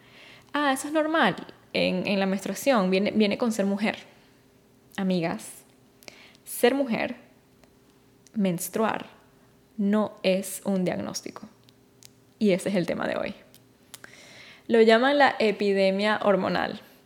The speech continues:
y viene acompañada de muchísimo sufrimiento silencioso. Hay unos números que dan miedo,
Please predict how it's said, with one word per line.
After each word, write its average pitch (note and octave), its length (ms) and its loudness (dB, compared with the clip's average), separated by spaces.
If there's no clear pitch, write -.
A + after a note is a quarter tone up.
y G#3 80 2
viene G3 200 4
acompañada G3 580 2
de G#3 160 -2
muchísimo A3 1080 -2
sufrimiento F3+ 840 0
silencioso. - 800 -4
Hay G3+ 180 4
unos B3+ 220 -2
números B3+ 320 0
que G3+ 100 0
dan F3 300 0
miedo, G3 840 -2